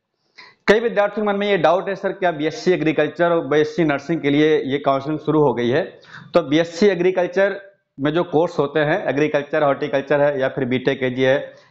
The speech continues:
या फिर आपका बीएससी Nursing है, बी pharma है, उन सभी विद्यार्थियों के लिए यह notification नहीं आया है। पहले तो आप ये स्पष्टीकरण समझ लें। ठीक, बहुत से विद्यार्थी, अ,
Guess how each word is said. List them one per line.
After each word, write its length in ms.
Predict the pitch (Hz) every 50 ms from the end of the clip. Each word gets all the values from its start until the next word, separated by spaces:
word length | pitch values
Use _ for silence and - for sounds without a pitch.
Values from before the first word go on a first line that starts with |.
| _ - 139
या 80 | 147
फिर 160 | 147 - 165
आपका 220 | 160 165 - - 165
बीएससी 360 | 151 143 156 151 - - 165
Nursing 360 | 151 147 143 - - 160 156
है, 60 | 151
बी 120 | 147 143 135
pharma 340 | 135 135 123 127 143 147 143
है, 140 | 156 175 - - - _ _ _ _ _ _ -
उन 140 | 190 220 226
सभी 260 | 220 226 196 190 208
विद्यार्थियों 540 | 185 190 165 143 156 151 156 - - 190 165
के 100 | 170 185
लिए 120 | 196 196
यह 140 | 160 165 175
notification 680 | 165 151 139 120 151 139 139 127 143 139 - 196 208
नहीं 220 | 202 160 151 147 117
आया 180 | 107 101 104
है। 100 | 131 170
पहले 280 | - - 147 151 175 185
तो 120 | 185 180
आप 100 | 180 - 156
ये 160 | 156 170 165
स्पष्टीकरण 560 | 160 - 156 147 - - 156 139 143 165 202 208 - - - - - -
समझ 280 | - 175 170 170 151
लें। 200 | 120 104 90 82
ठीक, 580 | 82 - _ _ _ - 160 165 170 - - - - - - - - - - -
बहुत 180 | - 214 226 233
से 60 | 240
विद्यार्थी, 500 | 233 196 196 202 196 202 220 226 220 208
अ, 200 | 185 - -